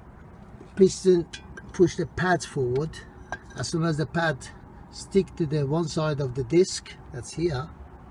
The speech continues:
one side of the disc on the back, so it doesn't have no space to go. That time we got this pulling motion here on the caliper, it pulled towards the second pad,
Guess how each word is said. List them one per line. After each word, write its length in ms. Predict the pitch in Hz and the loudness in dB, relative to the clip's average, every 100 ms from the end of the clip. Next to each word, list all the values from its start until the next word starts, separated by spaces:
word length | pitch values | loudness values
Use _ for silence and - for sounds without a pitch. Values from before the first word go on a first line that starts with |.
| - - - - - - | -20 -20 -20 -20 -16 -6
one 160 | 131 | -4
side 280 | 127 135 127 | -2 -2 -2
of 120 | 123 117 | -4 -6
the 80 | 113 | -6
disc 280 | 135 - 143 | -6 -6 -4
on 100 | 120 | -4
the 60 | |
back, 380 | 110 143 123 - - - - - - - - - - - - - - - - - - - - - - - - | -2 -2 -4 -6 -14 -18 -20 -20 -18 -18 -18 -18 -18 -18 -18 -20 -20 -20 -20 -20 -20 -20 -20 -20 -20 -20 -16
so 200 | - 156 | -6 0
it 140 | 139 | 2
doesn't 440 | 135 156 156 156 156 - - - - - | 4 4 4 4 0 -10 -20 -20 -20 0
have 220 | 156 143 | 2 4
no 180 | 160 175 | 6 6
space 360 | 143 - 160 - | 4 2 0 2
to 80 | 151 | 2
go. 480 | 156 165 123 123 - 147 131 | 4 4 2 -2 -2 0 4
That 200 | 165 185 | 4 6
time 440 | 175 156 143 135 - - - - - 165 - - | 4 4 2 -2 -6 -18 -20 -20 -16 -14 -14 -2
we 100 | 165 | 2
got 200 | 151 160 | 4 4
this 160 | 156 143 | 4 2
pulling 400 | - 233 190 156 | -2 2 4 4
motion 400 | 151 135 156 139 | 4 2 2 4
here 260 | 160 143 | 4 2
on 120 | 135 135 | 0 0
the 100 | 131 | 2
caliper, 520 | 170 151 127 127 120 - - - - | 4 4 2 -2 -4 -10 -20 -16 -2
it 200 | 151 - | -2 0
pulled 340 | - 196 175 | 4 6 8
towards 280 | 175 170 147 | 6 4 4
the 80 | 147 | 0
second 440 | - 202 190 139 | 2 4 4 2
pad, 320 | 127 107 120 | 0 -4 -4